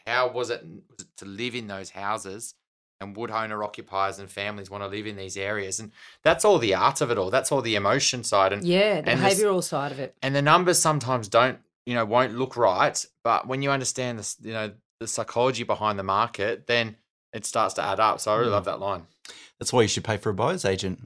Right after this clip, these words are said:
Speaker 1: Yeah.
Speaker 3: 'Cause they, they, they, they, I mean,
Speaker 2: Yes.
Speaker 3: most buyer's
Speaker 2: <laughs>
Speaker 3: agents aren't really that strong, i-, in my experience, and there's a few out there that aren't really that strong
Speaker 2: On the science.
Speaker 3: on, on the, on the
Speaker 2: <laughs>
Speaker 3: science, on the analytical, the
Speaker 2: Mm.
Speaker 3: numbers side of
Speaker 2: Mm.
Speaker 3: things.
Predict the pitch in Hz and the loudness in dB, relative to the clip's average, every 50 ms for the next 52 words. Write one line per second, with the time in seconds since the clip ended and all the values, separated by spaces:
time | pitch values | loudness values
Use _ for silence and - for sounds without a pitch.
0 | - - 113 131 143 143 - - - - - - - 143 170 151 160 156 160 180 | -10 -4 2 4 4 4 4 0 -8 -16 -2 2 4 8 8 10 10 8 8 10
1 | 143 151 151 165 151 143 143 143 135 139 135 131 - 165 175 226 269 147 156 151 | 10 10 10 10 8 8 8 8 8 8 6 4 4 4 6 6 8 8 8 8
2 | 160 180 214 208 - 139 123 120 117 110 110 117 113 113 - 120 110 110 107 - | 8 6 6 6 6 6 6 8 6 6 6 6 6 4 4 2 0 -2 -4 -6
3 | - - 131 123 123 123 - - 120 113 117 120 117 113 110 110 104 - - - | -2 2 2 2 2 2 -2 -2 0 2 4 4 4 4 4 4 2 2 0 -4
4 | - - 110 104 101 101 101 - - 120 120 113 - 127 113 107 117 123 127 123 | -4 0 0 2 2 2 0 0 0 2 2 4 4 4 4 6 6 6 6 4
5 | - - - - 107 95 95 101 120 190 233 208 - - - - - - - 117 | 2 -2 -2 -2 0 0 2 2 0 -2 -2 -4 -4 -6 -6 -8 -12 -10 -6 -2
6 | 110 107 104 107 104 - - 131 123 117 107 98 76 78 98 98 104 123 123 120 | -2 0 0 -2 -2 -2 0 0 2 2 2 0 -2 0 0 0 2 0 0 -2
7 | 101 - 98 107 - - 107 104 98 98 101 95 - - - - - 101 101 101 | -2 -2 -2 -2 -2 0 2 2 2 2 2 0 -2 -4 -4 -4 -2 -2 -2 0
8 | 101 101 98 - 160 151 143 - - 185 165 160 156 139 117 - - - 127 135 | -2 -2 -4 -6 -6 -6 -4 -2 0 2 2 2 2 0 0 0 2 2 4 4
9 | - 135 113 113 - - 110 127 127 127 120 107 - - 143 143 127 113 110 - | 4 4 4 4 2 4 6 6 8 8 8 8 8 10 10 10 8 6 4 4
10 | 135 120 120 117 - 127 127 123 120 120 120 127 - 127 117 113 117 - 107 110 | 2 2 4 4 4 4 6 6 6 6 4 2 0 0 0 2 4 4 4 4
11 | 120 120 107 120 117 - - 110 107 110 107 110 190 185 175 120 131 170 226 269 | 4 4 2 2 2 2 2 4 4 4 2 2 2 2 2 2 2 0 0 -4
12 | 302 - - | -6 -6 -8